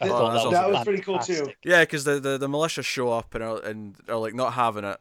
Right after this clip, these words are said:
Speaker 3: and she's like, "I'm not having it either," and she, you know, lasso-, that's reminded me a little bit of the movie in the sense of her, like, coming in and just, like, destroying the guns to stop the conflict, and just like, "No,
Speaker 2: Yep.
Speaker 1: Yeah.
Speaker 3: we're not doing this today, stop it."
Speaker 1: But I love that, that just the, the, the concept of her just, you know, throwing the sword up, lassoing it, and just swinging it around at them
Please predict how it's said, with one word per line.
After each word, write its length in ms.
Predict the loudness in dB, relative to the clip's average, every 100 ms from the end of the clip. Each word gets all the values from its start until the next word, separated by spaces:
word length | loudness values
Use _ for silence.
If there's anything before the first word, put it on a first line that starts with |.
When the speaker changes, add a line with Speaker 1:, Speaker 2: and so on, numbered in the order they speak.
| -8
Speaker 3:
and 380 | -6 -6 -10 -12
she's 220 | -10 -8
like, 120 | -8 -10 -2
"I'm 160 | 0 2
not 120 | 0
having 220 | -2 -4
it 40 |
either," 420 | -4 -2 -2 -4 -6
and 120 | -10
she, 180 | -12 -12
you 80 | -10
know, 160 | -12 -6
lasso-, 220 | -4 -4 -8 2
that's 180 | 2 4
reminded 260 | 0 2
me 60 | 4
a 40 |
little 100 | 4
bit 80 | 4
of 60 | 0
the 40 |
movie 320 | 0 -2 0
in 80 | -2
the 60 | -2
sense 260 | -2 -2
of 120 | -4 -2
her, 120 | -2
like, 160 | -2 -4
coming 280 | -4 -4
in 60 | -4
and 100 | -6
just, 120 | -8
like, 100 | -10
destroying 360 | -10 -4 -4 -4
the 80 | -4
guns 320 | -4 -4 -8
to 80 | -10
stop 240 | -8 -8
the 60 | -6
conflict, 640 | -6 -6 -8 -10 -10 -20 -12
and 80 | -12
just 160 | -10
like, 100 | -10
"No, 100 | 0
Speaker 2:
Yep. 160 | 0 0
Speaker 1:
Yeah. 140 | -4 -2
Speaker 3:
we're 60 | 0
not 160 | 0
doing 240 | 0 -2 -2
this 160 | -6
today, 260 | -8 -8 -8
stop 380 | -8 -6 -6 -2
it." 60 |
Speaker 1:
But 140 | -2 -2 -8 -6
I 220 | -2 -2
love 560 | -2 0 2 2 -2 -4
that, 240 | -6 -6 -6
that 300 | -4 -4 -6
just 280 | -6 -4
the, 160 | -2 -2
the, 180 | -2 -4
the 140 | -4 -6
concept 400 | -2 -4 -4 -6
of 60 | -6
her 80 | -4
just, 100 | -4
you 80 |
know, 60 | -4
throwing 280 | 0 0 0
the 60 |
sword 300 | 0 0 2
up, 160 | 0 -2
lassoing 320 | -4 -4 -6
it, 80 | -6
and 80 | -8
just 240 | -8 -8
swinging 340 | -4 -4 -2 -4
it 80 | -2
around 360 | -2 -2 -4
at 100 | -4
them 200 | -4 -10